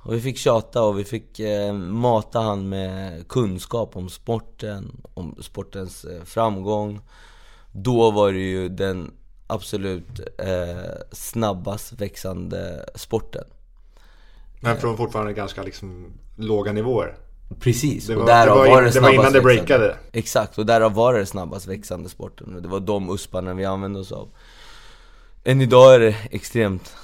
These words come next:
Speaker 1: det går extremt snabbt. Den växer fortfarande extremt snabbt. För det är fortfarande en ny sport. Ja, vad har det funnits? Kanske t-, t-, tio år som mainstream. Femton år har den liksom varit,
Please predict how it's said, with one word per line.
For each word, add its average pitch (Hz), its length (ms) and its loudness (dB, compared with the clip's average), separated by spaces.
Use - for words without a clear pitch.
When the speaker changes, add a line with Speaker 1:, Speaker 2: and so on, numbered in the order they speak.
Speaker 1:
det 95 440 -4
går 101 200 0
extremt 98 420 -6
snabbt. - 200 -14
Den 95 160 -8
växer 101 360 -8
fortfarande 92 500 -12
extremt - 500 -16
snabbt. - 400 -18
För - 160 -14
det 101 80 -6
är 101 40 -6
fortfarande 95 420 -8
en 90 200 -8
ny 95 240 -6
sport. - 500 -16
Ja, - 120 -14
vad - 140 -18
har 101 100 -8
det 92 60 -8
funnits? 92 420 -12
Kanske 98 260 -18
t-, - 180 -20
t-, - 240 -18
tio 101 360 -6
år 92 280 -6
som 90 220 -10
mainstream. 90 800 -12
Femton 90 520 -12
år 87 380 -14
har 92 140 -14
den 87 280 -14
liksom 85 520 -14
varit, 87 380 -14